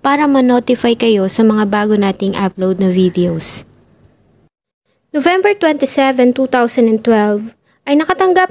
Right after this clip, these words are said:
ng tawag ang operations room ng Ministry of Interior dahil may isa umanong Filipina ang natagpuang patay sa loob ng isang manhole sa Yarmouk, Kuwait City. Agad namang nagtungo ang security men at a paramedics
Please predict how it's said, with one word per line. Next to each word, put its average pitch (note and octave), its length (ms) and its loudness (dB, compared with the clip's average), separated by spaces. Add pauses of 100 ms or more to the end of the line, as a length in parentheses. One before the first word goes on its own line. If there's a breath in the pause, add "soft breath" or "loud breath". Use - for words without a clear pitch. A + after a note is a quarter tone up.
ng D4+ 160 0
tawag C#4+ 320 2
ang C4 160 -2
operations C4 800 2
room A#3+ 320 4
ng A#3+ 320 0
Ministry C4+ 640 2
of B3 160 -2
Interior G#3+ 720 -2 (400)
dahil F4+ 320 2
may F#4+ 240 4
isa E4+ 160 0
umanong D4 320 0
Filipina B3+ 640 0
ang B3 80 4
natagpuang B3+ 560 -2
patay A3+ 400 -2
sa B3+ 160 0
loob A#3+ 320 0
ng B3 160 2
isang B3 240 2
manhole A3+ 560 4
sa A#3+ 160 2
Yarmouk, B3 720 2
Kuwait A#3 400 -2
City. A3 560 -4 (760)
Agad B3 320 0
namang C4 320 4
nagtungo B3+ 400 2
ang A#3+ 160 -2
security B3+ 560 0
men A#3 480 0
at B3 160 -4
a B3 80 -10
paramedics A#3+ 1040 -2